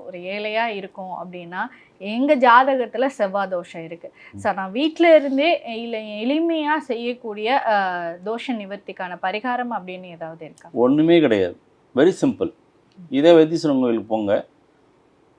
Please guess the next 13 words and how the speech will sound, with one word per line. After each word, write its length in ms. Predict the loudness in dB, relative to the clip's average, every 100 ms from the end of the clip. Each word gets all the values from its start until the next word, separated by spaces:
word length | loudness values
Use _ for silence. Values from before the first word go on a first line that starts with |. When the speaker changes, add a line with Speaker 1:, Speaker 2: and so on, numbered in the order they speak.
| _
Speaker 2:
முழு 400 | 0 4 2 4
துவரை 360 | 8 10 10 8 4
சுண்டல்னு 480 | 4 8 6 6 2
ஒண்ணு 120 | -2
இருக்கும். 240 | -8 -14 -20 _ -16
Speaker 1:
ம். 300 | -14 -14 -18 _ -4
Speaker 2:
அதை 160 | -2
நீங்க 260 | 0 -2 0
சுண்டல் 220 | 2 2
பண்ணுங்க. 380 | 0 -6 -6 -12 _ _ _ _ _ _ _
போயிட்டு 580 | 0 2 0 -2 -2 -10 _ _ _ _ _
ஒன்பது 420 | -4 0 2 2
விளக்கு 420 | 4 2 2 -4